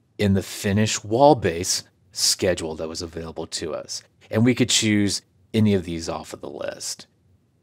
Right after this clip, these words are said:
Just so that you can see it, I'm just gonna choose the top one. And you could continue right on down that list. Now, the beauty of this is, is it means that any time that you would make a change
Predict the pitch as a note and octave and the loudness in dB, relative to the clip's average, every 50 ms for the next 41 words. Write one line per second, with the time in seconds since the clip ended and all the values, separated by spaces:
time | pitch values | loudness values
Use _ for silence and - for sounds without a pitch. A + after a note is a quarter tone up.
0 | _ _ _ _ _ _ _ _ _ _ _ - - A#2 A2 - - - A2 F#2 | _ _ _ _ _ _ _ _ _ _ _ 0 2 4 4 4 4 4 4 2
1 | F#2 E2+ - - F#2+ - - - D#3+ D#3 D3+ D3+ D3 C#3+ C#3 B2 A#2+ A#2 - - | 0 -4 -6 -6 -4 0 2 4 6 6 8 8 8 8 6 6 4 4 0 -2
2 | A2+ F#2+ F2+ - - F2+ E2+ - - - - E2+ E2+ - - - - - - _ | -2 -2 -2 -4 -4 -6 -6 -6 -10 -10 -10 -10 -12 -12 -12 -14 -16 -18 -20 _
3 | _ _ _ _ _ _ _ _ _ _ _ _ _ _ _ _ _ _ _ _ | _ _ _ _ _ _ _ _ _ _ _ _ _ _ _ _ _ _ _ _
4 | _ _ _ _ _ _ _ _ _ - A#2 B2 C3 B2 A#2+ C3+ A#2 - B2+ A2+ | _ _ _ _ _ _ _ _ _ 2 4 4 4 4 2 0 0 0 -2 0
5 | - F#3+ F#3+ F3 B2 G2 F#2 F#2+ F#2 F#2 F#2+ F#2+ G2 G#2 A2 A2 A#2+ A#2+ G#2 F#2 | 2 4 4 4 4 2 0 -4 -4 0 2 4 6 6 6 6 4 4 2 2
6 | E2+ F2 F2+ F2 F2+ F#2 E2 G2 A2+ C#3 D#3 C#3 - - - - - - - - | 0 -2 -4 -6 -4 -6 -6 -4 -4 -2 -2 -2 -4 -6 -8 -14 -14 -14 -16 -20
7 | _ _ _ _ _ - A2+ B2+ C3+ A#2+ A#2+ G#2+ A#2+ D#3 F#3+ F#3 F3+ A#2+ F2+ F2 | _ _ _ _ _ 2 4 6 6 6 4 2 2 2 4 6 6 6 6 4
8 | F2+ F2 - - F2 D#2+ E2+ F2 E2 F#2 G2 F#2+ G2+ F#2+ G#2 G#2 A2 A2+ G#2 G#2 | 2 -2 -2 -4 -6 -6 -8 -8 -6 -6 -4 -2 0 2 2 2 2 0 0 0
9 | G#2+ F#2 - _ _ _ _ _ _ - G#2+ B2 D#3 E3 - - - C3+ B2+ A2+ | -2 -2 -4 _ _ _ _ _ _ -2 2 2 4 2 2 0 0 2 2 2
10 | G2+ F#2 F2+ F2+ F2+ F2+ F2+ F#2 F#2 F#2+ F2+ F2+ - - - _ _ - - - | 2 2 -2 -4 -4 -2 -2 0 0 0 0 -2 -4 -8 -14 _ _ -12 -10 -6
11 | - - - - B2 A#2+ A2+ G#2+ F#2 E2 D2+ - - - - | -2 0 0 2 4 4 2 2 0 -2 -6 -8 -8 -8 -8